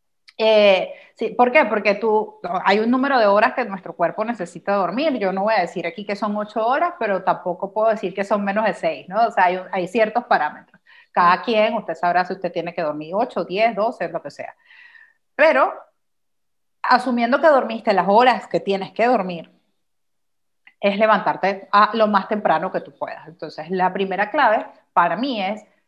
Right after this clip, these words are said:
Speaker 1: levantarte a una hora a la que nadie se haya levantado en tu casa. Eso, eso para mí es lo primero, la primera clave para las personas que viven con alguien más. O sea, dícese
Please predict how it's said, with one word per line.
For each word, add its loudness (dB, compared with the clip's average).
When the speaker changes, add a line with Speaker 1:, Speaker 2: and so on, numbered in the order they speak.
Speaker 1:
levantarte 2
a 2
una 0
hora -2
a 2
la 2
que -4
nadie 2
se 0
haya 2
levantado 0
en -20
tu -12
casa. -12
Eso, 0
eso -6
para 4
mí 2
es 2
lo 2
primero, 0
la 0
primera 0
clave 2
para 6
las 2
personas -4
que 0
viven 0
con -2
alguien -4
más. -8
O -20
sea, -6
dícese 0